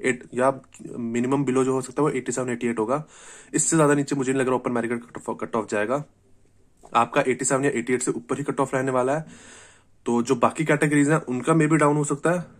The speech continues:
And कुछ बच्चों ने ये भी कमेंट किया कि हमारा परसेंटाइल बेस स्कोर आएगा या, अ, टोटल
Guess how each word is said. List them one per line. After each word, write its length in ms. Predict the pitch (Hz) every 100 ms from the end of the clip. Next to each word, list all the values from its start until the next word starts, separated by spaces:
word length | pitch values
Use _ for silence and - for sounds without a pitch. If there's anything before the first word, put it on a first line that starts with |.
| - - -
And 200 | 127 135 - -
कुछ 200 | 151 147
बच्चों 200 | 143 147
ने 80 | 139
ये 60 |
भी 100 | 135
कमेंट 300 | 143 156 143
किया 200 | 160 165 - - - - -
कि 100 | 151
हमारा 260 | 139 135 135
परसेंटाइल 460 | 135 - 139 139 143
बेस 140 | 143
स्कोर 240 | - 147
आएगा 240 | 139 135 147
या, 240 | 147 151 - - - _ -
अ, 40 |
टोटल 460 | 117 127 131 135